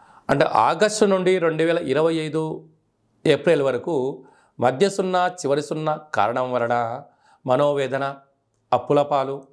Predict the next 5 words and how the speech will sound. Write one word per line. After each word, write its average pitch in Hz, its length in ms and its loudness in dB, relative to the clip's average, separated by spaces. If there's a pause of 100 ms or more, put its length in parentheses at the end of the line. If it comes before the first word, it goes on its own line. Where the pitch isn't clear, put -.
అనారోగ్యము, 135 720 -2 (400)
దీర్ఘకాలికమైన 147 840 0
వ్యాధులు 131 380 -2
పొంచి 123 300 -6
ఉండడము, 131 380 -2